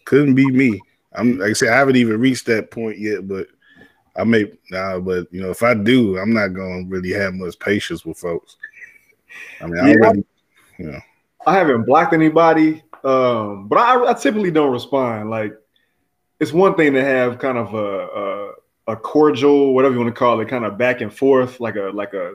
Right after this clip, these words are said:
Speaker 2: an adult conversation. But when you start throwing
Speaker 1: Yeah.
Speaker 2: out unnecessary stuff, it's kinda like, I just kinda stop. I don't even really engage. I disengage at that point.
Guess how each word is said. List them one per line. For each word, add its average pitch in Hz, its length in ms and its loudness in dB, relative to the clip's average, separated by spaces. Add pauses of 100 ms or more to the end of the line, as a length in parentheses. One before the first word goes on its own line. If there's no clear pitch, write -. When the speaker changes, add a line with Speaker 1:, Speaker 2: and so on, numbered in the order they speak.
(500)
Speaker 2:
an 127 100 -4
adult 120 360 2
conversation. 131 640 0
But 127 80 -2
when 139 140 0
you 156 80 -2
start 135 280 -2
throwing 127 300 2
Speaker 1:
Yeah. 98 120 2
Speaker 2:
out 110 180 -6 (480)
unnecessary 127 760 0
stuff, 123 320 0
it's 131 100 -6
kinda 123 160 -4
like, 120 140 0
I 131 60 0
just 117 180 -6
kinda 113 180 -4
stop. - 460 -8 (280)
I 120 40 -10
don't 117 160 -2
even 110 220 -6
really 110 420 -6 (260)
engage. 110 640 -4
I 113 40 -4
disengage 110 580 -4
at 98 100 -16
that 104 180 -6
point. 101 280 -14